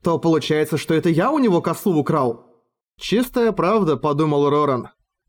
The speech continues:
"В деревне действительно не сыщешь другого такого парня". Олбрих унаследовал от отца могучую стать, а от матери — светлые волосы. И всё вместе делало его совершенно не похожим на прочих жителей Карвахала.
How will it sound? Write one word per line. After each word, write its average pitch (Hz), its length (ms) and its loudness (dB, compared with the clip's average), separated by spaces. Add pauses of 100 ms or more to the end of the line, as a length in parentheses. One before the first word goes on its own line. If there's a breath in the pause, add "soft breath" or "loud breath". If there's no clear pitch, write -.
"В 139 140 -4
деревне 190 460 2
действительно 180 640 0
не 147 140 0
сыщешь 180 480 0
другого 147 460 0
такого 143 400 0
парня". 135 540 -2 (600)
Олбрих 170 560 2
унаследовал 220 680 0
от - 200 -2
отца 160 360 -2
могучую 147 560 0
стать, 131 460 -4 (500)
а 143 180 -2
от 139 100 -4
матери — 147 440 0
светлые 143 520 0
волосы. 151 580 0 (600)
И 147 220 4
всё 156 300 -2
вместе 156 520 0
делало 143 380 2
его 139 220 2
совершенно 160 680 0
не 233 120 2
похожим 156 560 0
на 143 100 -2
прочих 147 420 -2
жителей 139 400 0
Карвахала. 139 760 0